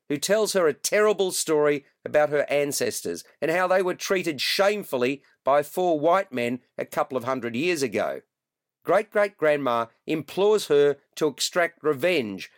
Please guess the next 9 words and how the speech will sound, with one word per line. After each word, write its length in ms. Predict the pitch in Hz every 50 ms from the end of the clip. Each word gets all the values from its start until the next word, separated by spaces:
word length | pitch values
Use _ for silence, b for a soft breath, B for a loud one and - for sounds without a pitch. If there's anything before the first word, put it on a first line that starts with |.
| b b
on 180 | - 135 147 151
the 140 | 147 143 135
four 420 | - - - 190 196 214 220 214
hundred 420 | 190 190 185 180 170 151 165 135 120
descendants 720 | 143 143 - - 185 190 196 170 135 127 123 127 - - b b b
of 160 | - 147 143
this 160 | 135 160 151 -
quartet, 640 | - - 165 160 151 151 - 180 170 135 - _ _ _ _ _ _ _ _ _ _ -
claiming 440 | - - 175 175 180 175 175 170